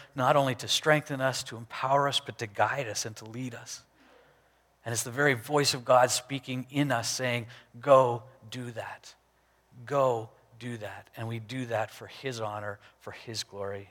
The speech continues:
and not for our own. You know what? The Holy Spirit, God can also call to us through other people, just like Eli spoke into Samuel's life.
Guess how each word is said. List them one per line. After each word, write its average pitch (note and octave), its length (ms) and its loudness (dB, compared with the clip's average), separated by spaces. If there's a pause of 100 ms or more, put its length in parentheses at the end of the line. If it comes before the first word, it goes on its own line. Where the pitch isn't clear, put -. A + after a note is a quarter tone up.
and G2+ 140 -16
not G2+ 260 -4
for F2+ 180 -6
our F#2 180 -2
own. G2 200 -16 (2500)
You A2 60 -6
know A2+ 80 8
what? B2 340 6
The C3 60 -16
Holy A#2+ 200 -2
Spirit, A#2 220 -6
God B2 180 8
can A#2 180 -12
also B2 360 2
call B2 360 4
to A#2 220 -8
us A#2+ 260 0
through A#2+ 200 -8
other A#2 180 -4
people, A2+ 380 -12
just C3 220 -2
like B2+ 200 0
Eli B2 300 2
spoke B2+ 420 0
into B2 260 -2
Samuel's A#2 560 -4
life. A#2 400 -8